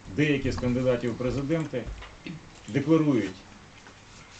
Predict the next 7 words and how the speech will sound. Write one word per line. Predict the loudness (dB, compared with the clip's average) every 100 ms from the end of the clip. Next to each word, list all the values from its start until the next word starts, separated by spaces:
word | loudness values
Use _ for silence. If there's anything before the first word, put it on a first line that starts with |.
| -10 -2
власні | 0 2 -2
квартири | -4 -2 0 0
по | 0 -2
п'ятдесят | -2 0 -2 0
дев'ять | 0 -2
квадратних | -2 0 0 -2 -6
метрів, | -6 -6 -6